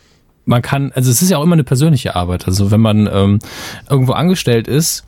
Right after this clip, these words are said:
und, und das Projekt läuft nicht gut, aus welchem Grund auch immer, ob's selbstverschuldet ist oder nicht, ähm, dann, dann ist man so, „Ja, gut, ist ja nicht mein Problem ab einem bestimmten Punkt“,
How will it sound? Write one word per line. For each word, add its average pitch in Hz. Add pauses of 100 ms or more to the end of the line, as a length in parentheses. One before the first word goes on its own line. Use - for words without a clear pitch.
(140)
und, -
und 131
das -
Projekt 131
läuft 104
nicht 98
gut, 101
aus 101
welchem 156
Grund 185
auch 180
immer, 127
ob's -
selbstverschuldet 160
ist 156
oder 147
nicht, 123 (540)
ähm, 113 (120)
dann, 123
dann 131
ist 151
man 151
so, 135
„Ja, 135 (360)
gut, 147
ist -
ja 135
nicht 127
mein 131
Problem 98
ab -
einem 101
bestimmten 95
Punkt“, 107